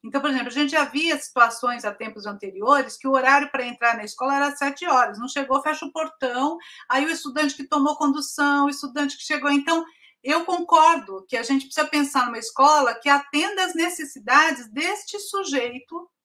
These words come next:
que é um sujeito que levantou cedo, que trabalhou o dia inteiro, que tem experiência, que tem conhecimentos.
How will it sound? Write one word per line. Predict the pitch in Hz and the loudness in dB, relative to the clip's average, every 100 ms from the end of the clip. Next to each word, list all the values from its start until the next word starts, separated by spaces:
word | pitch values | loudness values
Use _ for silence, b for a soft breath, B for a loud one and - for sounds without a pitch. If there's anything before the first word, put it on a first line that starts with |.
| _ b b | _ b b
que | _ | _
é | 285 | 2
um | 294 | 2
sujeito | 302 269 269 269 | 0 -2 -4 -4
que | 269 | -4
levantou | 262 262 262 277 277 | -2 0 -2 -2 -4
cedo, | - 277 247 233 233 | -4 -2 -2 -4 -10
que | - | -18
trabalhou | - 233 233 233 233 | -8 -4 -2 -4 -8
o | |
dia | 202 | -6
inteiro, | 247 269 247 220 214 220 | -8 -4 -4 -2 -4 -6
que | - | -6
tem | 262 | -2
experiência, | 262 - 254 240 220 220 226 - | -2 -2 -4 -4 -6 -6 -6 -10
que | - | -12
tem | 269 254 262 | -4 -2 0
conhecimentos. | 262 240 254 - 247 233 214 208 - 220 - | -2 -4 -8 -6 -4 -4 -6 -8 -12 -12 -12